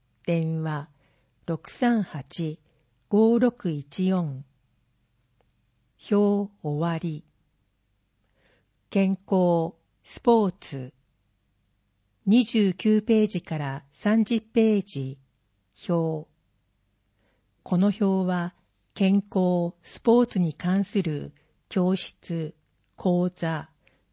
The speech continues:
催しについて、タイトルや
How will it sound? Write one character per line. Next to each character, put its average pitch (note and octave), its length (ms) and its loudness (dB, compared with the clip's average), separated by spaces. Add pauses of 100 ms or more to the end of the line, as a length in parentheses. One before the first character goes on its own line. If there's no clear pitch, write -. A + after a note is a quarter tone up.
(120)
催 G#3+ 360 4
し A3 160 0
に A3 100 6
つ A3+ 160 -2
い G#3 140 2
て、 D3 420 -10 (500)
タ G#3+ 180 2
イ A3+ 100 0
ト G3 120 0
ル E3+ 160 -2
や C#3 300 -6